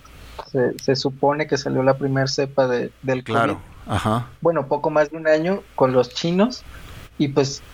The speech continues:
Speaker 1: ¿qué fue? Es septiembre, octubre, noviembre, son tres meses. O sea,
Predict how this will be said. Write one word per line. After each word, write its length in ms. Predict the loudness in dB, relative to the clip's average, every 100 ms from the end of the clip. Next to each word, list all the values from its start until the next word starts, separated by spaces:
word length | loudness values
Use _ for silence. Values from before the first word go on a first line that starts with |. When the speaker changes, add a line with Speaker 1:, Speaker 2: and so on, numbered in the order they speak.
| -2
Speaker 1:
¿qué 140 | 0
fue? 420 | 0 0 0 0 -6 -4
Es 280 | 0 0 -2
septiembre, 840 | -2 -2 0 -2 0 0 0 -2 -6 -20 -20 -16 -14
octubre, 540 | -4 2 2 2 -2
noviembre, 400 | -2 -4 -2 0
son 260 | 0 -2 -2 0
tres 260 | 2 2
meses. 480 | 0 -2 0 -2 -2
O 80 | -2
sea, 340 | 0 2 0